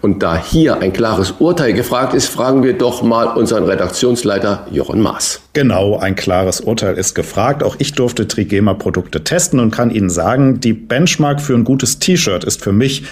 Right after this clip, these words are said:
Speaker 2: wenn das Bündchen am Hals auch nach mehrmaligem Waschen gut sitzt und nicht ausgeleiert ist. Und bei Trigema ist das so. Hundert Prozent Bio-Baumwolle, zumindestens fünfzig Prozent aus erneuerbaren Energien hergestellt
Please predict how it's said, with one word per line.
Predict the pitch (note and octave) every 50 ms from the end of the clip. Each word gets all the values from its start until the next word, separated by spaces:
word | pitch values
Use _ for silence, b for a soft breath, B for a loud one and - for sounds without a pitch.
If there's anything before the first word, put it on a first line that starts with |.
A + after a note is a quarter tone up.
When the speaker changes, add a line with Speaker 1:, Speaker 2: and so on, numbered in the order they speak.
| B B B
Speaker 2:
wenn | - F2+ G2
das | G2 F#2+ - -
Bündchen | - G#2+ A2 A2 - G#2 F#2+
am | D#2+ D#2+ E2 D2 - G2
Hals | G2 G2+ G#2 - - -
auch | - E2+ F2+ -
nach | - - - -
mehrmaligem | - E2+ F2 G2 G2 G#2 G#2 F#2 F#2 F#2 F2+ E2+ F#2+ E2 D#2+ D#2 D#2+
Waschen | E2+ F2+ - - - F#2+ F2+
gut | - F2 E2+ E2 -
sitzt | - F#2+ A#2 A2+ - - - -
und | F#2+ F#2 F2+ -
nicht | F#2+ G2 G2 - - -
ausgeleiert | A2 D3 C#3+ D3 C#3+ A#2+ G2+ F#2+ F#2+ F#2 F2+ F2 -
ist. | - D#3 D#3 D3+ D3+ -
Und | C#3+ C#3 D3 D3
bei | - A2+ A2
Trigema | A2 - - G#2+ G#2+ - G#2 G2+ G#2+ G#2+ G2+ G2+ G#2 - - - -
ist | C#3+ C3+ - -
das | G2 D#2+ -
so. | - D2+ B1+ B1+ - - -
Hundert | A#2+ B2+ C#3 B2+ B2+
Prozent | - A#2+ A2+ - A2+ A2 A2
Bio-Baumwolle, | A#2 A#2+ B2 B2 A2 A2+ A2 A2 A2 G#2+ G#2+ A2 G#2+ G#2+ G#2+ G#2
zumindestens | G#2+ - G2+ F#2+ G2 G2+ G#2 G2 - F#2+ F2+ -
fünfzig | - - - D3 C#3+ D3 D3 - - A2+ G#2+ - -
Prozent | - F#2+ - - - G#2 G#2+ G#2 -
aus | F#2 F2+ - -
erneuerbaren | E2 F2 F2 F#2+ F#2+ F#2+ F#2 F2+ E2+ E2+ F#2 F2+
Energien | E2 D#2+ E2 D#2+ D#2+ E2 A2+ C3+ B2 A#2
hergestellt | A2 A2 G#2 F#2+ F#2+ - - G2 F#2+ G2 F#2+ -